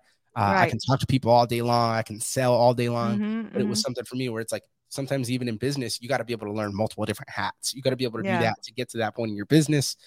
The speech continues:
Speaker 2: Yeah.
Speaker 1: So where even if I do outsource it, I know exactly what to do. Uh, so it's pretty damn awesome, you know, learning those things, but at the same time, like,
Speaker 2: Yeah.
Speaker 1: I gotta be a dad and just be me. And,
Speaker 2: Yeah.
Speaker 1: and I love that part of the journey.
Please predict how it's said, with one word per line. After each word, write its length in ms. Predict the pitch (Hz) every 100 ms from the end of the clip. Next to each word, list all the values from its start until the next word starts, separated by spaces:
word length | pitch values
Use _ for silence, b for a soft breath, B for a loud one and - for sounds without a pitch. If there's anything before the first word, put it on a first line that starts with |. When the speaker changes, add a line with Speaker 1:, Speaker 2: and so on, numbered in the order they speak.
| -
Speaker 2:
Yeah. 140 | 180
Speaker 1:
So 100 | 175
where 100 | 127
even 200 | 151 143
if 80 | 120
I 80 | 117
do 100 | 165
outsource 460 | 139 107 120 107 120
it, 100 | -
I 60 | 117
know 120 | 107
exactly 480 | 101 110 131 135 123
what 160 | 104
to 80 | -
do. 260 | 110 104 101 - _ _
Uh, 200 | 98 98
so 220 | 98 127 113
it's 140 | -
pretty 220 | - 185
damn 180 | 143 135
awesome, 280 | 120 117 113
you 60 |
know, 140 | 110 101
learning 260 | 110 139 143
those 180 | 147 -
things, 260 | 143 139
but 100 | 120
at 60 | 110
the 60 |
same 160 | - 127
time, 160 | 123 120
like, 100 | 165
Speaker 2:
Yeah. 60 | 156
Speaker 1:
I 40 |
gotta 140 | 147 127
be 120 | 120
a 40 |
dad 260 | 107 107 110
and 80 | 107
just 180 | 110 -
be 120 | 110
me. 360 | 107 127 127 - _ _
And, 140 | 120 110
Speaker 2:
Yeah. 320 | 196 208 101
Speaker 1:
and 80 | 110
I 20 |
love 220 | 107 113 113
that 140 | 98
part 180 | 113 104
of 40 |
the 60 | 101
journey. 340 | 107 101 101